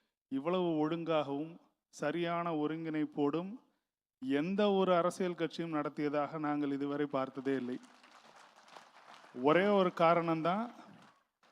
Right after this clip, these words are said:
தலைமை சரியாக இருந்தால் தொண்டர்கள் சரியாக இருப்பார்கள்.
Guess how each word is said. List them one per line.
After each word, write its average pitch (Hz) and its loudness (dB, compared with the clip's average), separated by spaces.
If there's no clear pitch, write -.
தலைமை 190 0
சரியாக 175 0
இருந்தால் 175 0
தொண்டர்கள் 160 0
சரியாக 139 -2
இருப்பார்கள். 127 -6